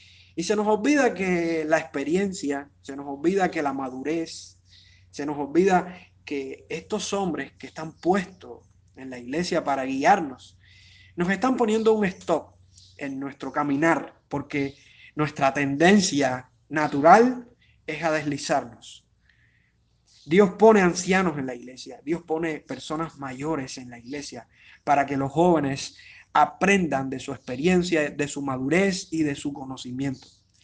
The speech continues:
Registra Benjamín Kish en La gloria de una verdadera iglesia, impreso en el año mil seiscientos noventa y siete,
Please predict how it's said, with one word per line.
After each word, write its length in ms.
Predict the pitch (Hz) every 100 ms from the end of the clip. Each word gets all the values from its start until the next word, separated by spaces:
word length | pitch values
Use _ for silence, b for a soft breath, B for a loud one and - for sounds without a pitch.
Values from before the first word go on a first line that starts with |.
| B B B -
Registra 640 | 180 214 302 285 220 170
Benjamín 540 | 147 151 143 151 202 180
Kish 380 | 202 180 - _ _ B B B
en 120 | 139 139
La 100 | 135
gloria 460 | 147 190 202 170
de 80 | 151
una 160 | 175 170
verdadera 400 | 143 135 143 160
iglesia, 520 | 151 180 180 135 -
impreso 500 | 127 - 220 262 214
en 80 | 165
el 80 | 160
año 240 | 180 185
mil 180 | 175 180
seiscientos 500 | 170 - 170 175 165
noventa 280 | 143 135 135
y 20 |
siete, 380 | 170 180 139